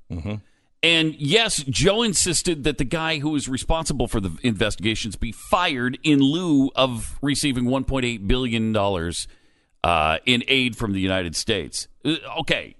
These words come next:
Speaker 2: all of that's crazy stuff. But let's just focus on this. Despite the outrageousness of the,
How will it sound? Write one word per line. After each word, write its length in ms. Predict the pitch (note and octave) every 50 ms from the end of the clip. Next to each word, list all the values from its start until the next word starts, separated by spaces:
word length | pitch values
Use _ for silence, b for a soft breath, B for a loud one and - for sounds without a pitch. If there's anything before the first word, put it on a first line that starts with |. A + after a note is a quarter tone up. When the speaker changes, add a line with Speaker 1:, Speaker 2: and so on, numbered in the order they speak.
| _ B2+
Speaker 2:
all 300 | C#3 C#3 C#3 D3+ E3+ E3+
of 60 | E3+
that's 220 | E3 D#3 - -
crazy 520 | - - - D3+ D3+ D#3 C#3 A#2 A2+ D#2 A1+
stuff. 480 | - - - - - - - - - - - - - _ _ _ _ _ _ _ _ _
But 260 | B2 A2 - A3 G#3+
let's 200 | G3 A#3+ B3 B3
just 160 | - E4+ - -
focus 320 | - B3 A#3 - F3+ -
on 140 | E3 D3 C#3+
this. 200 | E3 D3+ - -
Despite 460 | - C#3+ - - - G#3+ A#3+ D4 -
the 100 | C#4+ A#3+
outrageousness 760 | F3 C3 - A#2+ C#3 D#3 E3 C#3+ D3 B2+ - C#3 B2+ A2 -
of 180 | A#2+ F#2 F#2+ E2
the, 260 | G2+ F2 E2+ E2 -